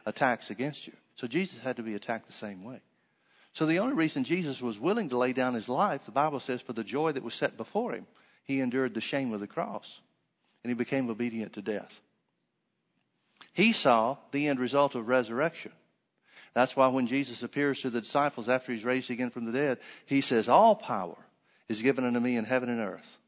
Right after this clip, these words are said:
In other words, the first thing Jesus identified to the disciples when he was raised up from the dead,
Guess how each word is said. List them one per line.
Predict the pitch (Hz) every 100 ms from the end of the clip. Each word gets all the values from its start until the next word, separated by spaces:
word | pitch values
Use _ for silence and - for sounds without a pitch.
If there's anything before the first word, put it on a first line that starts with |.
| _ _ _ _ -
In |
other | 147 160
words, | 151 120
the |
first | - 208 -
thing | 185 170
Jesus | 160 196 151 160
identified | 151 170 170 165 170 160
to | 151
the | 143
disciples | 135 175 165 147 -
when | 147
he | 156
was | 165 131
raised | 151 151 156
up | 147 -
from | 131
the | 135
dead, | 147 156